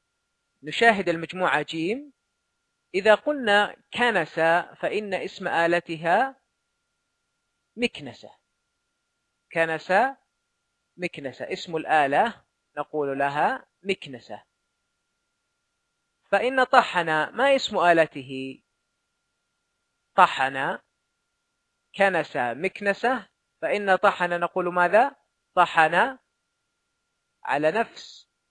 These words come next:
المثال الأول، فنقول طحن مطحنة،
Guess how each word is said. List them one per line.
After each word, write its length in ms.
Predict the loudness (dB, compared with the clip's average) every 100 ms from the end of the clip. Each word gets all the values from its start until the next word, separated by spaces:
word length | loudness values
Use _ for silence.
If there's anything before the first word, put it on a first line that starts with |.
| _
المثال 480 | -14 -12 -4 2 4
الأول، 640 | 2 0 -2 2 2 0 -14 _ _ _ _ _ _ _ _ _ _ _ -8
فنقول 560 | -6 -6 -4 -4 -4 -12 _ _ _ _ _ _
طحن 680 | 2 4 2 2 0 -2 -4 _ _ _ _ _ _ _ _ _ _ _ _ _ _ _ _ _ _ _ _ -6
مطحنة، 840 | -4 -4 -4 -4 -2 -4 -8